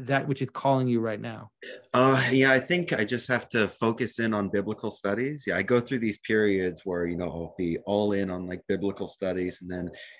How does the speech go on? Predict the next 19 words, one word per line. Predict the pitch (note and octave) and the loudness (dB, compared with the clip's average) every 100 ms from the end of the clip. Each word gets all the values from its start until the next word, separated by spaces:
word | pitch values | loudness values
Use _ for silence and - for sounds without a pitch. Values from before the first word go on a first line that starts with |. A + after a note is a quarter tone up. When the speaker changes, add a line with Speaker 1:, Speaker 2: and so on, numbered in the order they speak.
| - | -4
Speaker 2:
it'll | G2 | -4
kind | - F#2+ F#2 | -2 -2 -2
of | |
expand | - - - G2+ G2+ F#2 | -4 -4 0 4 4 4
outwards | F2+ F#2 F#2 F2+ - | 4 2 2 0 0
from | - F#2 | -2 -2
there. | E2+ F2 F2 F2 F2 - - - _ | 0 2 4 2 0 -2 -12 -12 _
But | G#2 G2 G2 | 2 2 4
I | G#2 | 0
want | G2 C#3 C#3+ - | 0 -2 -2 -4
to | B2 A2 G#2 F#2 | 0 2 0 0
really | G#2 G#2+ G#2+ G#2+ | 2 4 4 2
kind | G2+ G2+ F#2 | 0 -4 -2
of | F2+ F2 - | -2 -2 0
dive | F2+ F#2 F2+ - - - - | 2 2 -2 -10 -20 -20 0
deep | G2+ G2 - | 4 4 2
and | F2+ | -4
systematically | - F#2+ - F2 F2 F2+ F2+ - E2 D#2+ D#2+ D#2+ | -4 -6 -4 0 2 2 0 -4 -2 -2 -2 -4
in | D#2+ D#2 | -4 -2